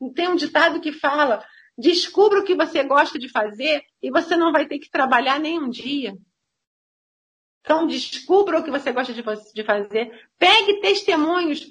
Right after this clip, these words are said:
"Fulana, gostou do meu trabalho? Poxa, me dá um joinha lá no meu Instagram.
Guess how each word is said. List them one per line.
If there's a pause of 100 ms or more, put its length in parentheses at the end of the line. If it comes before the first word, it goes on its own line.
(140)
"Fulana,
gostou
do
meu
trabalho?
Poxa,
me
dá
um
joinha
lá
no
meu
Instagram.